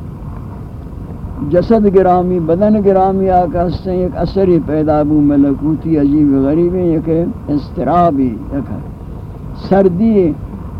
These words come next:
فوق العادہ واجہ بے قرار بو۔ چمود ایر کبتی ہا بوتی لوگا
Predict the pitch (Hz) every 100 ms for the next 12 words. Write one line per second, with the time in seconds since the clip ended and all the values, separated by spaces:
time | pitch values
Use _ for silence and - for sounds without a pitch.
0 | - - - - - 202 220 190 190 165
1 | 170 170 165 160 151 147 156 160 175 -
2 | - 151 151 160 165 180 160 127 120 120
3 | - - - - - - - - - -
4 | - 143 170 180 160 180 190 147 170 143
5 | 151 165 160 156 143 147 147 147 165 156